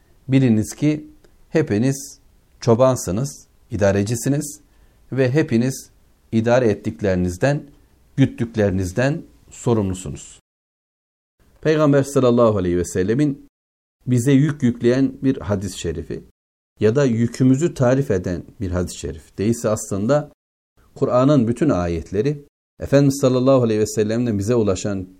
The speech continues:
tüm bu bilgiler bir yük yükler. Çünkü insanlar Allah'ın kitabıyla,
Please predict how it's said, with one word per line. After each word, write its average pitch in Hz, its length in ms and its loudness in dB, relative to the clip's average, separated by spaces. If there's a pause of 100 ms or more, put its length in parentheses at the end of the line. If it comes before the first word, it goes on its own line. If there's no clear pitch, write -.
(140)
tüm 131 440 0
bu 95 140 -2
bilgiler 101 600 -2 (500)
bir 139 80 2
yük 151 300 2
yükler. 101 520 -6 (760)
Çünkü 135 520 0 (320)
insanlar 123 680 0 (440)
Allah'ın 117 320 2
kitabıyla, 123 680 0